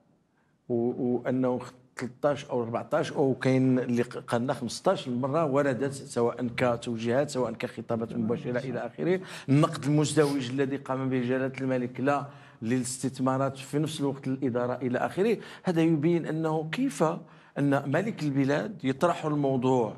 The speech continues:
أزيد من خمستاش مرة أو، آه، يعني ف-، في الظرف ديال خمس سنين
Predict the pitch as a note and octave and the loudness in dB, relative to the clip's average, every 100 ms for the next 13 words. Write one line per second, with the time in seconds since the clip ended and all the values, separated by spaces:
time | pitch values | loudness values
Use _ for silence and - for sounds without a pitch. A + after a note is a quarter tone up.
0 | C3 B2+ C#3 B2 - A2+ - D#3 D#3 A2 | -2 2 2 2 -4 -8 0 0 0 -8
1 | G2+ F#2+ G#2+ A2+ A#2 G#2+ A2 - - - | -8 -4 -4 -4 -4 -4 -4 -12 -20 -16
2 | - A2 A2 A#2+ G#2+ A2 B2 C#3 - - | -6 -4 -2 -2 -2 0 0 -2 -6 -8
3 | B2+ - A#2+ D3 D3 B2 B2+ - B2 - | -8 -6 2 4 2 -2 -4 -4 -6 -4
4 | D#3 F#3+ A3+ | 0 0 0